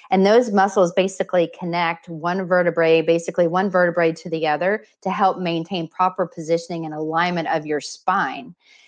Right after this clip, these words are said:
And if you can get those muscles activated, which are really, really deep within the core, then you are going to set yourself up for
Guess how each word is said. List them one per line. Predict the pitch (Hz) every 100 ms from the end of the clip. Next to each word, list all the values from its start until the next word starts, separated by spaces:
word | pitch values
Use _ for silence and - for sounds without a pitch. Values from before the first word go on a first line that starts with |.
| - 185
And | 185
if | 175 202
you | 240
can | 254 254
get | 208 180
those | 190 196 196 - -
muscles | 175 170 170 165 -
activated, | 147 175 - 170 165 160 147 139 175
which | 180 185
are | 165
really, | 156 160 202 208 202
really | 185 185
deep | 175 185 175
within | 170 170 165
the | 156
core, | - 190 175 139 139 - _ _ -
then | 185 180
you | 180 220
are | 214
going | 190 202 190
to | 175 175
set | 202 170
yourself | 180 - 170 170
up | 170 160 - -
for | 175 170 165 156